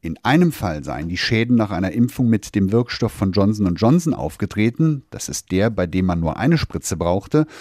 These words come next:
Und in den anderen vier Fällen waren die Betroffenen mit dem umstrittenen Impfstoff von AstraZeneca geimpft worden.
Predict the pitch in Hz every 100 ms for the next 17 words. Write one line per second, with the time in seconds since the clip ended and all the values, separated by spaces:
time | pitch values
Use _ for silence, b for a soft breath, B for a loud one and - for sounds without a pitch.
0 | B B B B - 92 90 87 85 -
1 | 151 180 151 113 - 90 - 85 78 78
2 | 85 101 101 107 - 120 - 131 113 107
3 | 110 107 117 - 123 127 117 107 123 127
4 | - 120 - 113 - 113 - - - 131
5 | 139 143 104 85 73 78 - 64 57 -
6 | -